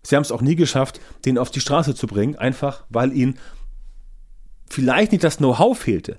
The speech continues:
aber die richtige Anleitung. Also wie komme ich weiter vorwärts? Das ist ganz wichtig. So, dann, was oft gemacht wird, das Marketing wird unterschätzt.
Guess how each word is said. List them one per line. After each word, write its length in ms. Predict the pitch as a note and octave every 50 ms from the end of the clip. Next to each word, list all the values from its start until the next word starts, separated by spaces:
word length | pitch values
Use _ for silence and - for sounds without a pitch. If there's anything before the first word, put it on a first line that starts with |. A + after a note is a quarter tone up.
| - - - - - -
aber 440 | - - C#3+ D#3+ F#3 F3 F#3+ G3+ G#3+
die 140 | G3+ - C#3+
richtige 400 | B2+ D#3+ C#3 - E3 C#3+ - E3
Anleitung. 580 | C#3 E3 F3+ E3+ C3 G#2 G2 - - E2+ E2+ -
Also 440 | - A#2 A2+ A2+ A2+ G#2 G#2 G#2+
wie 140 | A2 D#3 G3
komme 260 | F#3 - E3+ D#3+ D3+
ich 100 | C#3+ C3
weiter 260 | C3 C3 B2+ B2+ C3+ A#2+
vorwärts? 540 | - - B2 G#2+ E2 - - - - - - - - - - - - - - - - - -
Das 180 | - A#2 -
ist 120 | C#3 A#2+ -
ganz 220 | - A2 G#2 -
wichtig. 400 | - D#2 D#2+ - - G2+ - - - - _ _ _ _ _ - - _ _ _ _ _ - - -
So, 220 | A#2+ G#2+ A2+ F2+
dann, 400 | E2 - C#3 C3+ F#3 A#3+ B3+ G#3
was 160 | F3+ D#3+ -
oft 200 | - G#3+ F#3+ -
gemacht 320 | - F3 F3+ G#3+ G#3 - -
wird, 240 | F#3 F#3+ F#3+ - - - - -
das 180 | - C3+ -
Marketing 600 | - D3 F3 G3+ G3+ - E3 - - D3+ C3 A#2 - - - -
wird 120 | D3+ D3
unterschätzt. 600 | - - A#2 B2 A2+ - - G#2 - - - -